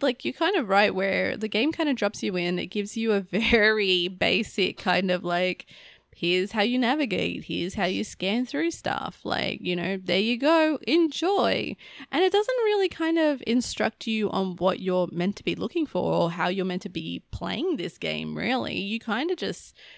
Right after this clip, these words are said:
feel your way through it. And I was really impressed with how quickly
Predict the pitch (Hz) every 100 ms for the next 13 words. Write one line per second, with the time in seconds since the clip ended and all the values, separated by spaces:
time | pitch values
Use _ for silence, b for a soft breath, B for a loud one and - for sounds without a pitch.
0 | B B - - - 208 262 233 220 196
1 | 196 180 - 185 320 285 - - - 190
2 | 190 190 190 - 190 285 247 233 240 214
3 | 196 214 240 - 196 202 196 - 226 -
4 | 196 180 175 175